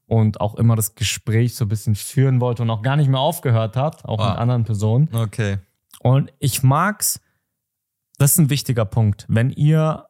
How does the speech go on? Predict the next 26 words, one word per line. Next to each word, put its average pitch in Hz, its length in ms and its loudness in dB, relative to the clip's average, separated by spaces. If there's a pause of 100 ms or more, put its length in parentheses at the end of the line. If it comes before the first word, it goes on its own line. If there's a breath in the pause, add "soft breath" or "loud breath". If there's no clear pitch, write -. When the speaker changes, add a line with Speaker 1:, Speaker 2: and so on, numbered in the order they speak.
(100)
Speaker 1:
einen 117 200 4
Mann 139 240 4
habt, - 380 -2 (380)
der 98 200 0
auch 110 380 -4 (100)
sehr 117 280 2
gestanden 123 580 -4
ist 160 380 -4 (140)
und 110 480 0
der 110 120 2
vielleicht 120 240 -4
auch 117 60 -4
schon 113 140 2
ein 101 60 -2
bisschen 113 280 0
was 107 160 -2
er-, - 140 -10
erreicht 107 600 -2
hat, 110 240 -2
dann 104 80 2
solltet 113 320 0
ihr 104 80 -4
den 104 180 0
Mann 113 340 2 (100)
immer 113 280 2
supporten. 104 640 -2